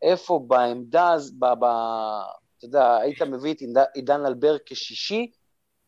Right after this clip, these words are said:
אני לא יודע. וגם, האם היית אומר לי, "טוב, אז אולי לא היינו צריכים להביא את יפתח זיו, ולהמשיך עוד שנה עם עידן אלבר?"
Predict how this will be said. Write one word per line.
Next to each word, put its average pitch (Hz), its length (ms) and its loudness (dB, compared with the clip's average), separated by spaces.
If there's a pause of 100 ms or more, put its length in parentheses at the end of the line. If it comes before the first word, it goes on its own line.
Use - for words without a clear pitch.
(120)
אני 123 160 -2
לא 185 80 6
יודע. 131 400 6 (600)
וגם, 202 600 0 (640)
האם 160 360 2
היית 165 240 0
אומר 156 220 -2
לי, 156 120 -4
"טוב, 160 360 -2
אז 127 180 -4
אולי 156 180 0
לא 156 80 0
היינו 165 160 -2
צריכים - 220 -12
להביא 143 280 -4
את - 80 -18
יפתח 143 400 -2
זיו, 147 320 -4 (840)
ולהמשיך 131 640 -4
עוד 165 180 -4
שנה 156 260 -2
עם 151 100 -4
עידן 147 300 -4
אלבר?" 147 480 -2